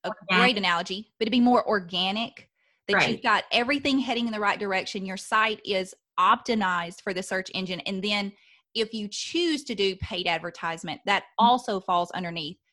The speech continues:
Speaker 1: S E M, search engine marketing.
Speaker 2: Exactly. So
Speaker 1: Okay.
Speaker 2: S E O is organic.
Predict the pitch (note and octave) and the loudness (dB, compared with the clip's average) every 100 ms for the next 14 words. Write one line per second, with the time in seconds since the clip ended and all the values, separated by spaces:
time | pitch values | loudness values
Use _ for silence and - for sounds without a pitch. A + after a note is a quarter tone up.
0 | _ _ _ _ _ A#3+ C#4 - F3+ E3+ | _ _ _ _ _ -2 -2 -4 -8 -8
1 | E3 D#3+ D#3 - E3+ - - E3 E3 D3+ | -6 -6 -6 -6 -6 -6 -8 -8 -8 -10
2 | G3 E3+ D3 - - D#2 - _ _ _ | -12 -8 -8 -8 -16 -18 -20 _ _ _
3 | _ A3+ A3+ F#3 - - A#3+ A3 - G3 | _ 6 8 4 2 -4 -6 -6 -4 0
4 | G3+ A3 - G#3+ G#3 F3+ G3+ G#3 G3 F#3 | 2 2 4 4 4 2 0 0 0 0
5 | F3 F3+ F3 | 0 2 0